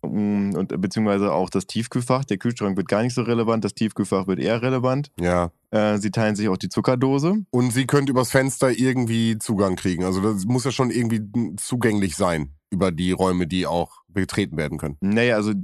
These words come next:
Speaker 1: <laughs> das, das Fenster ist halt das Fenster, was außen am Haus ist. Also seine Tür ist halt abgeschlossen, weswegen Justus ja später einsteigt. Aber da kommen wir später zu.
Speaker 2: Ja, kommen wir später zu. Ja, ich wollte nur noch mal ganz kurz, ja.
Speaker 1: Genau, aber das ist, äh, äh, Shelby Tuckerman hat im Prinzip ein Zimmer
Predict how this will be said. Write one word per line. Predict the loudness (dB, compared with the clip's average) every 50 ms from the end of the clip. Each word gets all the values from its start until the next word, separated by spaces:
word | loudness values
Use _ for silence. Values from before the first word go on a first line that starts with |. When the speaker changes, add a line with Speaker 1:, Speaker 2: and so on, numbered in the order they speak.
| -2 -4 -2
Speaker 1:
<laughs> | -2 -4 -4 -2
das, | -4 -4 -4 -6 -10 -8 -4
das | -4 -4 0
Fenster | 0 2 2 2 0 0 0 0 2 0
ist | 0 -2 -2 -2
halt | -2 0 0 -2
das | -2 -2
Fenster, | -2 -4 -2 -2 -2 -2
was | 0 0 0
außen | 0 -2 0 0 0
am | 0 2
Haus | 2 0 0 0
ist. | -2 -2
Also | -2 -2 -2 -2 0
seine | 0 0 0 0 0
Tür | 0 0 0
ist | 0 0
halt | -2 -2
abgeschlossen, | -2 -2 -4 -6 -6 -4 -2 -2 -2 -2 -2 -2 -2
weswegen | -2 -2 -2 -2 0 0
Justus | 0 -2 -4 -4 -4 -2
ja | -2 -4
später | -2 -2 0 0 2 2
einsteigt. | 2 2 0 0 -2 -2 -4 -2 -2 0
Aber | 0
da | 0 0
kommen | 0 0 0
wir | 0
später | 0 0 -2 0 0 -2 -4
zu. | -4 -4 -4 -4
Speaker 2:
Ja, | -2 -2 0 0 0 2 0 2
kommen | 2 2 0
wir | 2
später | 2 2 2 2 0
zu. | 0 0 0
Ja, | 2 2
ich | 0 0
wollte | -2 -2 0
nur | 0 0
noch | -2 -2
mal | -2
ganz | -4 -4 -4 -4
kurz, | -6 -8 -6 -4
ja. | -2 0
Speaker 1:
Genau, | 2 2 2 2
aber | 2 2
das | 2 2 0 -2
ist, | -4 -6 -4
äh, | -2 0 0 2 2 0 0 0 0 0 0 0 0 0 0 0 0 0 0
äh, | -2
Shelby | -2 -2 0 0 2 2 0 -2
Tuckerman | -2 -2 0 0 0 0 0 0 0
hat | -2 -2 -2
im | -4 -4
Prinzip | -4 -4 -2 -2 -4 -2 0
ein | 0 -2 -2
Zimmer | -4 -8 -14 -12 -4 0 0 2 2 2 2 2 0 -2